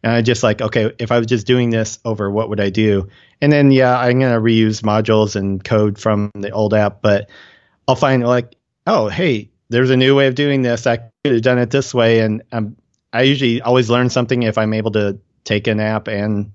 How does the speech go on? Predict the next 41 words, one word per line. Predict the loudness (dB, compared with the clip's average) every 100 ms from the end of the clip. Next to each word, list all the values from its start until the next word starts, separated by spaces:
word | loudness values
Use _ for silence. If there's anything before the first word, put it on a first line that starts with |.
| _ _
rewrite | -4 0 2 2
it. | 0 -2 _ _ _ _ _ _
Uh, | -4 -2 -2 -4
the | -4
same | 0 2
with | 2 2
mod-, | 2 0 -2
uh, | -2
libraries | 0 0 0 -2 -2
too. | -2 -2 0
Like, | -2 -4 -8 _ _ _ _ _ _ _
uh, | -8 -6 -6 -12 _ _ _ _ _ -6
sometimes | -4 0 0
I'll | 0 -2
pull | -8 -2 2
out | 2 0
an | -2
old | -2 0
library | 0 2 2
that, | 2 -2 -4 _ -6
um, | -4 -4 -2
I |
know | 0 2
I | 2
used | 2 2 2
years | 2 2 0 -4
ago, | -2 2 2 2
and | 0 -4 -8
I | -2 2
know | 2 2
I'm | 2
gonna | 0
have | -2
to | -2
make | -4 -4
changes | -4 -2 -2 -4
to | -2
it. | -2
I'm | 0
like, | -2 -4 0
"Well, | 0 0 -4